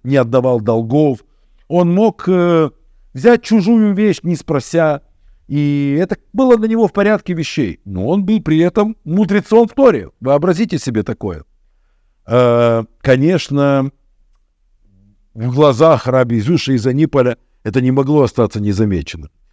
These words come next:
И раби Зюша однажды взял его, как говорится, за пуговицу, отвёл в сторону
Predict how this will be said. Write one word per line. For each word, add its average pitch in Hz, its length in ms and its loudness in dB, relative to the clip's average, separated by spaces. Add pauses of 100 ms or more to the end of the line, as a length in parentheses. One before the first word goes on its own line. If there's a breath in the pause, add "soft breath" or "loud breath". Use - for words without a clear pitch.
(280)
И 131 100 0
раби 220 320 0
Зюша 117 420 -2
однажды 127 440 -2 (140)
взял 120 340 2
его, 131 300 -2 (440)
как 127 140 -6
говорится, 123 400 0
за 135 140 0
пуговицу, 143 640 -2 (360)
отвёл 170 380 0
в - 40 -12
сторону 110 540 0